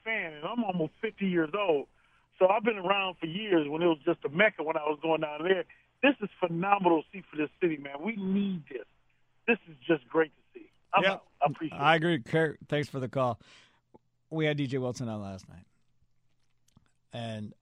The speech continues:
Speaker 2: I had asked him, and I told him that we did a topic on the Big Show. What are you gonna deem as successful? And I said, "I'm just gonna tell you what I said."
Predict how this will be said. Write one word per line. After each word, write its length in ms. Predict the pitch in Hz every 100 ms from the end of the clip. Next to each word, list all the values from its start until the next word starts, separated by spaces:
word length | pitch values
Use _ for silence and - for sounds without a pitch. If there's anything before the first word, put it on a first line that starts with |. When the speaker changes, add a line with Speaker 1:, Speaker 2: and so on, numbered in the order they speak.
| -
Speaker 2:
I 200 | 127 127
had 160 | 120
asked 360 | 120 123 120 -
him, 340 | 208 123 101 - _ -
and 120 | 113
I 80 | 117
told 300 | 117 214 175
him 260 | 98 92 123 _
that 120 | - 98
we 80 |
did 120 | 117 113
a 40 |
topic 360 | 107 110 110 110
on 100 | 107
the 60 | 117
Big 240 | 156 196
Show. 220 | - - - _ _ _ _ _ _ _
What 240 | 113 127 - - 123
are 100 | 127
you 120 | 120
gonna 120 | 123
deem 200 | 113 117
as 100 | 117
successful? 580 | - 117 - 135 - - _ _ _ _ _ _ _ _ _ _ -
And 80 | 98
I 60 |
said, 160 | 101 107
"I'm 140 | 107
just 120 | 175 117
gonna 120 | 110
tell 160 | 127
you 80 | 123
what 120 | 123
I 120 | 135 180
said." 360 | 196 226 139